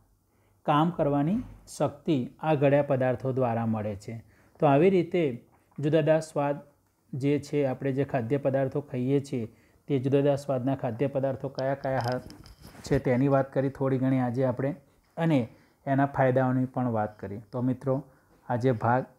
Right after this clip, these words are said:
એકની અંદર ત્રણ સ્વાદની વાત કરી આપણે, કડવાની વાત કરી, ખાટાની વાત કરી અને ગળ્યા, અને કયા કયા ખાદ્ય પદાર્થો છે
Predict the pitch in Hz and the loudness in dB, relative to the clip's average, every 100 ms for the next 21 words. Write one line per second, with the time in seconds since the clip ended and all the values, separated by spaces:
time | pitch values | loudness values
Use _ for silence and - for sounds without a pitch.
0 | - 131 - 135 131 123 123 160 - _ | -6 -6 -2 0 0 0 0 -2 -4 _
1 | _ _ _ 131 135 139 139 139 127 139 | _ _ _ -2 0 0 2 2 4 2
2 | 131 131 - 135 131 127 - 139 - _ | 2 0 -2 0 0 -2 -4 -8 -10 _
3 | _ _ _ - 123 123 135 139 135 131 | _ _ _ -6 -2 0 2 4 2 0
4 | - 127 135 147 _ _ _ _ _ - | -4 -2 -2 -6 _ _ _ _ _ -10
5 | 131 135 135 139 135 135 - 131 143 - | -6 -2 2 4 2 0 -2 -2 -4 -8
6 | _ _ _ 156 151 139 127 117 117 - | _ _ _ 0 2 2 2 0 -2 -6
7 | _ _ _ - 131 127 131 135 139 135 | _ _ _ -6 -4 -2 0 0 0 -2
8 | - 120 113 143 147 143 143 147 139 - | 0 -4 0 2 4 4 2 0 -4 -4
9 | 143 | -6